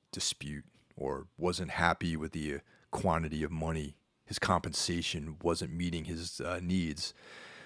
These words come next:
So he kinda sat things out. It was, um, debatable whether or not he was actually ever gonna come back. Uh, he got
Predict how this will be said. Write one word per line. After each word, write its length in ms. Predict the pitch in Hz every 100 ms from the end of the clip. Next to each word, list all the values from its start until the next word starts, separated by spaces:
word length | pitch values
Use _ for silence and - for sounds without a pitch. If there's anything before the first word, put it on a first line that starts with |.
| -
So 140 | - 117
he 100 | 117
kinda 300 | 131 123 104
sat 340 | - 117 107
things 260 | 117 101 87
out. 360 | 104 110 107 -
It 80 | 92
was, 340 | 85 85 78
um, 300 | 87 78 80 -
debatable 520 | - 87 101 98 92
whether 280 | 90 87 82
or 40 | 85
not 220 | 87 90
he 80 | 90
was 160 | 80
actually 340 | 87 85 87 85
ever 160 | 87
gonna 160 | 87 90
come 220 | - 85
back. 400 | 85 82 - - - - - - - - - _ -
Uh, 420 | 92 80 80 85 98 - - - -
he 100 | 90
got 340 | 92 85 -